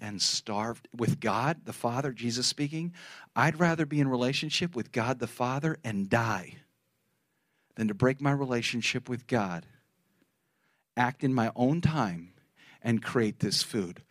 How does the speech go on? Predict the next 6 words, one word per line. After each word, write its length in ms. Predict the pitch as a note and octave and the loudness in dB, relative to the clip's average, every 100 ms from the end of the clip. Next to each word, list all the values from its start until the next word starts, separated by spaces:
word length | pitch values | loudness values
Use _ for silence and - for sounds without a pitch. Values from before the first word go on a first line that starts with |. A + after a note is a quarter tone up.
| - - _ | -20 -20 _
But 160 | - - | -16 -4
then 140 | A2+ | -4
he 60 | G#2 | -4
goes 240 | F#2+ G2+ | -10 -12
back. 460 | - - - - - - _ _ - - - - - - _ _ _ _ _ _ _ _ - | -10 -6 -6 -8 -14 -16 _ _ -20 -20 -20 -20 -20 -20 _ _ _ _ _ _ _ _ -2
"But 420 | - - - | 0 0 2